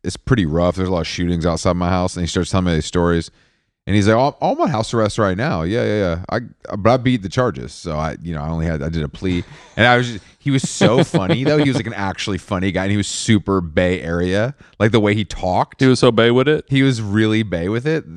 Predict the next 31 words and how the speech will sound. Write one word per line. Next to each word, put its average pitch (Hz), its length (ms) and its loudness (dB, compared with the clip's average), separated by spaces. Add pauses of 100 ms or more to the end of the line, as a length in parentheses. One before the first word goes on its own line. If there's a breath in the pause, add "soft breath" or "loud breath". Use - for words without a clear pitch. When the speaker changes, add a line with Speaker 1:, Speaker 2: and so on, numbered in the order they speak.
Speaker 1:
that 98 120 2
I, 95 160 2
like, 90 260 -2
had 104 180 0
the 90 80 -4
time 90 220 -2
of 85 80 -4
my 76 140 -4
life. 65 340 -10
It - 20 -6
was 95 120 -6
so, 90 360 2
it 87 80 -8
was, 87 260 -8
he 101 120 -2
had 98 180 0
some 82 400 -8
great 95 440 2
Speaker 2:
So, 156 260 2
Speaker 1:
stories. 147 240 2
Speaker 2:
so 156 160 4
it 151 160 2
took, - 520 -2
how, 143 260 2
how 143 180 0
old 143 260 -2
is 143 120 -6
this, 151 180 -6 (140)
is 139 120 -4
a 147 60 -6
person? 175 500 0